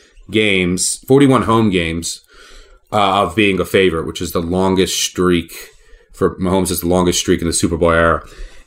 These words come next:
And yeah, I mean, the, the one, you know, I would, the one area, uh, this is why I pause a little bit. This is so similar to the spot last year when,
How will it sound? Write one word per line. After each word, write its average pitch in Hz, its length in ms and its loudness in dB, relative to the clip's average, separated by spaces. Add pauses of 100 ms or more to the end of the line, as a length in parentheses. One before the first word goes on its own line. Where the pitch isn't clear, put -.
(140)
And 120 360 2
yeah, 156 180 2
I 147 60 2
mean, 147 260 2
the, 123 180 0 (220)
the 147 140 2
one, 175 340 2 (760)
you 156 80 4
know, 147 80 4
I 139 120 4
would, 151 220 4 (340)
the 131 80 0
one 156 500 2
area, 123 520 4 (380)
uh, - 280 -18
this 160 160 2
is 180 60 -2
why 151 220 4
I 117 40 0
pause 123 340 2
a - 20 -4
little 104 180 2
bit. 90 240 -2
This 175 180 4
is 214 200 -2
so 165 400 4
similar 147 440 2
to 135 120 -2
the 107 140 0
spot 123 420 0
last 127 420 0
year 87 340 -4 (640)
when, 107 680 0